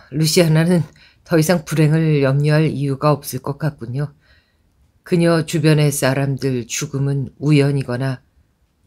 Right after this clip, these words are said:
뭐 지독하게 운이 나쁜 걸 수도 있으니 말이죠. 그런데 참으로 별스러운 일이라고는 생각하지 않으십니까?" "전혀요.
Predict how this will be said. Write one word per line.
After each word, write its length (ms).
뭐 480
지독하게 500
운이 400
나쁜 640
걸 320
수도 360
있으니 420
말이죠. 600
그런데 540
참으로 400
별스러운 640
일이라고는 920
생각하지 600
않으십니까?" 760
"전혀요. 580